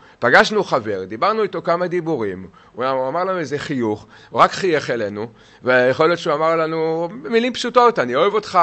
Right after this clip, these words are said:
אתה, אתה אדם יקר", ואותו רגע הוא העלה אותנו מהמקום שבו אנחנו נמצאים.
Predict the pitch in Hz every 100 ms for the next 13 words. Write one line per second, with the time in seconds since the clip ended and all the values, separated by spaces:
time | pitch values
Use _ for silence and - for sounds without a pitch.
0 | 160 120 123 113 104 - - - 117 120
1 | 180 190 139 143 120 135 131 123 220 202
2 | 226 240 175 165 202 - - - - 156
3 | 151 151 165 233 233 226 214 240 247 214
4 | 185 165 220 220 214 196 202 190 190 180
5 | - 151